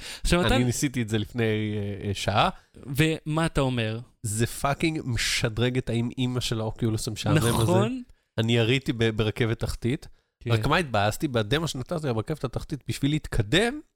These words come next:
Speaker 1: כן.
Speaker 2: אתה היית צריך, אה, אה, ל-, לשגר את עצמך כל פעם איזה, אה, שלושה, ארבעה מטר קדימה.
Speaker 1: כן.
Speaker 2: ואתה אומר, כאילו, קודם זה היה נכה, כי לא יכולת לעשות דברים מהידיים, רק עם, אה, ג'ויסטיק כזה כללי, כאילו,
Speaker 1: Mhm.
Speaker 2: להסתכל לאנשהו ואז להפעיל את הג'ויסטיק,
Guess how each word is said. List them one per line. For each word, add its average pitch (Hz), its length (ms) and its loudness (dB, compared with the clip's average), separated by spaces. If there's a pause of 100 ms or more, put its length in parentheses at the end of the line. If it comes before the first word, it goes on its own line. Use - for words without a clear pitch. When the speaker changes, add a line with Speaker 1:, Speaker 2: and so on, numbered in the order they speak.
(160)
Speaker 1:
כן. 107 220 -2 (100)
Speaker 2:
אתה 123 140 -2
היית 127 160 0
צריך, 135 320 0
אה, 139 60 2
אה, 107 460 0
ל-, 107 480 -2
לשגר 120 460 2
את - 100 -4
עצמך 117 380 -2
כל 120 160 0
פעם 123 140 0
איזה, 104 160 0 (100)
אה, 104 380 0
שלושה, 113 260 0
ארבעה 110 220 2
מטר 110 260 0
קדימה. 104 420 0 (280)
Speaker 1:
כן. 113 180 2 (180)
Speaker 2:
ואתה 113 160 2
אומר, 156 200 2
כאילו, 160 240 0
קודם 196 280 2
זה 131 100 2
היה 135 80 2
נכה, 127 420 2
כי - 140 -2
לא 117 80 4
יכולת 117 240 0
לעשות 107 180 0
דברים 104 200 0
מהידיים, 104 360 0
רק 101 200 -2
עם, 104 140 0
אה, 92 240 -2
ג'ויסטיק 107 500 0
כזה 98 220 -2
כללי, 110 800 2
כאילו, 110 220 4
Speaker 1:
Mhm. 107 40 4
Speaker 2:
להסתכל 110 380 -4
לאנשהו 110 420 -2
ואז 101 160 -2
להפעיל 101 220 -4
את - 80 -8
הג'ויסטיק, 131 560 -2